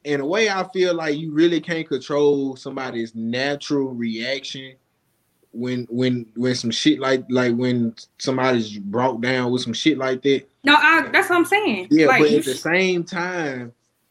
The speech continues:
Speaker 1: you really, like, it's kinda, it's kinda like playing with fire because you really d-, did some shit like that. Like, s-, people don't play about that.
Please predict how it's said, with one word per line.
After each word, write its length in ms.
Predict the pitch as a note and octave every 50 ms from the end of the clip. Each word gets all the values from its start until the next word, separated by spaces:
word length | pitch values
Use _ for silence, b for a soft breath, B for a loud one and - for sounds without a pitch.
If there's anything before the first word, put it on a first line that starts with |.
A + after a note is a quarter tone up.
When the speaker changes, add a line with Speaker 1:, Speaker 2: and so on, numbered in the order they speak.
| _ _ -
Speaker 1:
you 160 | C#3+ D3+ E3
really, 380 | D#3+ E3+ G3 G3+ G3 F3+ D#3 C#3+
like, 300 | D3 D#3 D3+ D3 C#3+ C#3 _ _ _
it's 200 | C#3+ D#3 D#3 D3
kinda, 340 | _ - G3 G#3 G#3+ G3 F3 E3+
it's 140 | F3 E3+ E3+
kinda 300 | - G#3 A3 A3+ G#3 F#3+
like 240 | F3 E3+ E3 D3+ -
playing 260 | F#3+ F#3+ G3 F#3+ F3+
with 180 | D#3+ D#3+ D#3 -
fire 300 | F#3+ G3 G3+ F#3 E3+ D3+
because 580 | D3 D3 D3 - D#3+ D3+ D3+ C#3+ C#3+ - - _ _ _
you 260 | B2+ D#3 F3+ F3+ E3+
really 460 | D#3 D3+ E3+ G3 G#3 F#3+ E3 D#3 D3+
d-, 200 | D3 B2+ - C3 B2+ B2+ - C#3
did 300 | D3+ F3+ G3+ G3 F3 D#3+
some 140 | - D#3 D#3
shit 300 | - - A3 A#3 F#3+ D#3
like 280 | D3+ C#3+ C#3 C3 C3 -
that. 220 | B2+ A#2+ A2+ - _ _
Like, 280 | C3+ C#3 C3+ B2+ B2+ _ _
s-, 180 | _ - - _ _ _ _ _
people 260 | - G3+ F#3+ F3 F3
don't 160 | F3 E3+ D#3+
play 160 | - G3+ A3
about 300 | A3 D#3+ B2 A2 G#2+ -
that. 160 | G#2 F#2+ E2+